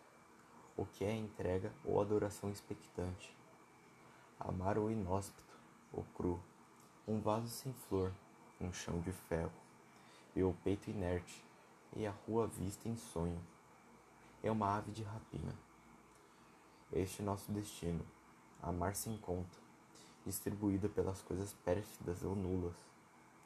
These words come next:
doação iluminada a uma completa ingratidão. É na concha vazia do amor a procura medrosa, paciente, de mais e mais amor.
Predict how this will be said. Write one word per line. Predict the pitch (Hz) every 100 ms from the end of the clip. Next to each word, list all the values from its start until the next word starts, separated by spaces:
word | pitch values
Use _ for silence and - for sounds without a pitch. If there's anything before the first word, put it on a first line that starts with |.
| - - -
doação | - 95 95 101 104
iluminada | 104 110 98 87 90 92 - - -
a | 87
uma | 87 87
completa | - 87 92 92 95 104
ingratidão. | 101 101 - - 85 95 - - - - - - - - - -
É |
na | 92 90
concha | - 104 - 104
vazia | 98 95 101 98
do | 95
amor | 92 98 101 104 - - -
a |
procura | - - - - 95
medrosa, | 101 98 - 85 82 - - - - - - - -
paciente, | 107 104 - 101 92 95 - - - - -
de | -
mais | 87 87 85 87 92
e |
mais | 87 85 87 85
amor. | 82 78 71